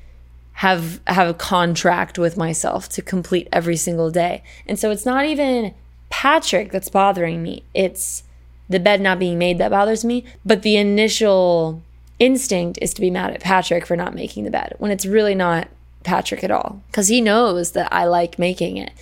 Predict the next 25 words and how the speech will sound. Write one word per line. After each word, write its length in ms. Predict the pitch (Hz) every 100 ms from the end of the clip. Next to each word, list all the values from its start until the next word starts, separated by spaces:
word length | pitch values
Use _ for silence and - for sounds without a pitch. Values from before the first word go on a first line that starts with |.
| -
So 140 | - 208
this 100 | 220
is 160 | 233
just 460 | 220 226 220 - - -
a 60 | 180
conversation 640 | - 185 175 180 170 185
that 120 | 170
we've 160 | 170 165
had 260 | 165 165 165
to 80 |
have 520 | 160 170 160 160 160 - - - - - - - -
about 720 | 170 170 160 160 - - -
him 280 | - 214 208
letting 360 | 180 180 180 185
me 140 | 185
know 240 | 175 165 170
when 160 | 170
he's 240 | 165 170 185
up 360 | - 226 220
so 120 | -
I 100 | 170
can 140 | 160 170
make 160 | 170
the 80 | -
bed, 480 | 180 233 226 220 214